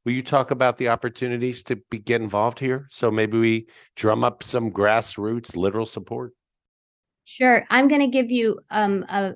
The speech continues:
Speaker 2: a, I'm gonna give a plug to one of our partner organizations. It's called Indigo Volunteers. If you just,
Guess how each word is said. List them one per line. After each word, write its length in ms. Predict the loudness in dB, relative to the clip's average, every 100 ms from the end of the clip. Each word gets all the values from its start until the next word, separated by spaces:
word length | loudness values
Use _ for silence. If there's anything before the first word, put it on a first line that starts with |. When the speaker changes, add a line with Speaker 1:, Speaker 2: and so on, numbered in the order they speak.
| _
Speaker 2:
a, 260 | -2 0 -2 _ -2
I'm 140 | 0
gonna 140 | 2
give 160 | 2 0
a 60 | -4
plug 480 | 0 2 2 -2 -14 -10
to 280 | -2 0
one 180 | 2 2
of 120 | 2
our 100 | 0
partner 400 | 0 -2 -2 -2
organizations. 920 | -4 -4 -4 -4 -2 -2 -2 -4 -4
It's 160 | -4 -4
called 300 | 2 2 2 -10 -6
Indigo 600 | 2 4 4 4 6 4
Volunteers. 1000 | 4 2 2 0 -2 -2 -2 -2 -2 -4 -10
If 200 | -6 -2
you 120 | -2
just, 360 | -2 -4 -6